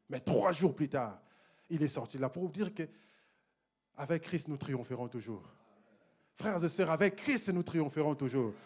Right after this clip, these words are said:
C'est pourquoi, frères et sœurs, faisons-lui confiance. Faisons confiance à notre Dieu. Faisons-lui confiance.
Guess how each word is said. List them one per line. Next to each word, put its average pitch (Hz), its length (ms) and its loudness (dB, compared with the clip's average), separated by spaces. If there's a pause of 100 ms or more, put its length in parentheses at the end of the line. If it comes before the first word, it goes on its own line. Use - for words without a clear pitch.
(100)
C'est 196 160 10
pourquoi, 196 420 8
frères 208 280 4
et 196 80 4
sœurs, 175 240 6
faisons-lui 196 420 12
confiance. 151 680 2 (2250)
Faisons 254 400 6
confiance 202 400 12
à 180 80 8
notre 160 280 10
Dieu. 135 300 6 (1120)
Faisons-lui 202 500 4
confiance. 143 800 -4